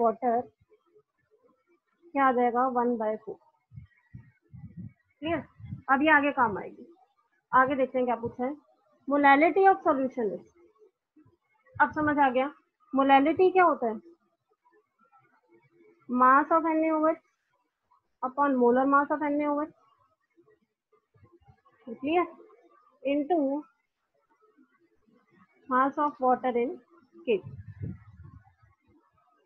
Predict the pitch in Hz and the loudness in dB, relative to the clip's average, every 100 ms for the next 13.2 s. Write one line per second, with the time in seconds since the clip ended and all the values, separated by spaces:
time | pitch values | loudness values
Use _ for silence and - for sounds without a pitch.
0 | 339 494 _ _ _ _ _ _ 220 220 | _ _ _ _ _ _ _ _ -8 -2
1 | 240 233 233 240 262 302 285 285 294 311 | -2 2 4 4 0 -4 -4 -2 -4 -6
2 | - _ _ _ - - - - 247 226 | -12 _ _ _ -20 -20 -20 -10 -4 -2
3 | 226 208 180 170 - 220 _ - - - | -2 -4 -6 -14 -18 -20 _ -20 -10 -10
4 | 659 659 _ _ - - - - - - | -10 -18 _ _ -20 -20 -20 -20 -20 -20
5 | _ _ _ _ _ - 269 277 320 320 | _ _ _ _ _ -2 0 0 -2 0
6 | 302 311 294 269 277 - _ _ - 277 | -2 -4 -4 -4 -4 -8 _ _ -6 2
7 | 262 269 311 349 339 330 330 330 - 330 | 6 6 4 0 2 -2 0 -2 -4 -6
8 | 320 311 302 294 294 302 294 _ _ _ | -4 -2 -2 0 -2 -4 -8 _ _ _
9 | _ _ - - 285 302 285 320 320 320 | _ _ -14 -10 -6 -2 -2 -2 -2 0
10 | 311 302 294 277 277 294 294 285 302 _ | 0 -2 -2 -2 0 -2 -4 -10 -10 _
11 | _ _ _ _ _ _ _ _ _ _ | _ _ _ _ _ _ _ _ _ _
12 | - 320 294 - _ _ _ _ - 254 | -8 -4 -4 -8 _ _ _ _ -6 -4
13 | 262 | -4